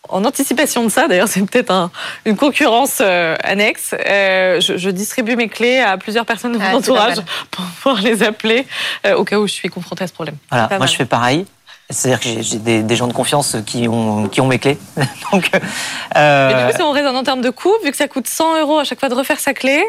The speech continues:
Speaker 1: tu vois, d'en distribuer quatre autour de toi,
Speaker 2: Ça peut être intéressant.
Speaker 1: c'est peut-être plus cher, du coup, de faire ça
Speaker 3: Oui.
Speaker 1: que d'avoir un boîtier comme
Speaker 3: Après,
Speaker 1: le
Speaker 3: j'ai
Speaker 1: tien.
Speaker 3: aussi un réflexe, hein, je, que développé au fur et à mesure des années, qui est, je, je sors pas de chez moi sans mes clés. <laughs> Non, mais ça, c'est pas très... ça, ça marche aussi,
Speaker 1: Ouh.
Speaker 3: ça coûte pas cher,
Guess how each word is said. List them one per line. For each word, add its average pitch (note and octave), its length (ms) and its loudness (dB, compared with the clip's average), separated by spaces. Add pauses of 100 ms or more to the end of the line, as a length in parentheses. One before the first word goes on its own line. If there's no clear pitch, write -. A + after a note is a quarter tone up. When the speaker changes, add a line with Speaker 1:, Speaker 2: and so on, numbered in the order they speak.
(140)
Speaker 1:
tu - 60 -14
vois, C4 80 0
d'en C4 100 0
distribuer A3 720 0
quatre D#4+ 380 -2
autour C4+ 180 0
de B3+ 80 2
toi, B3 220 0
Speaker 2:
Ça D4+ 80 2
peut C4+ 60 4
être C4+ 180 -2
intéressant. A3 400 -2
Speaker 1:
c'est B3 60 0
peut-être - 260 -2
plus F#4 180 4
cher, F4+ 320 2
du D4 80 -2
coup, D#4+ 140 0
de B3+ 80 2
faire C4 180 -2
ça D#4 140 0
Speaker 3:
Oui. - 80 -2
Speaker 1:
que D#4 80 0
d'avoir C#4 400 2
un - 20 -2
boîtier A#3+ 320 -2
comme - 80 0
Speaker 3:
Après, - 140 0
Speaker 1:
le E3 40 0
Speaker 3:
j'ai D#3 100 2
Speaker 1:
tien. - 20 4
Speaker 3:
aussi D3+ 180 0
un D#3 80 2
réflexe, D#3+ 480 0
hein, D3 160 0 (100)
je, C#3 120 -2
que B2+ 260 -2
développé B2 460 0
au C3 40 0
fur D3 140 0
et C3+ 40 2
à - 20 2
mesure C3 200 2
des C3 160 2
années, C#3 380 2
qui B2 220 -4
est, C3 120 2
je, A#2+ 140 -4 (140)
je G2+ 140 -10
sors G2+ 260 -4
pas B2+ 160 -2
de - 40 -10
chez - 120 -4
moi A2+ 160 -4
sans - 120 -8
mes G#2+ 120 -6
clés. A2+ 200 -8
<laughs> - 600 -8
Non, C#3+ 120 0
mais D3+ 100 4
ça, E4 100 2 (440)
c'est G4+ 140 2
pas - 140 0
très... A4 260 0 (380)
ça, - 260 0
ça D3+ 200 -2
marche E3 220 -2
aussi, D#3+ 160 -2
Speaker 1:
Ouh. F4+ 140 4
Speaker 3:
ça B3 80 2
coûte - 160 -8
pas E3 100 2
cher, F#3+ 280 2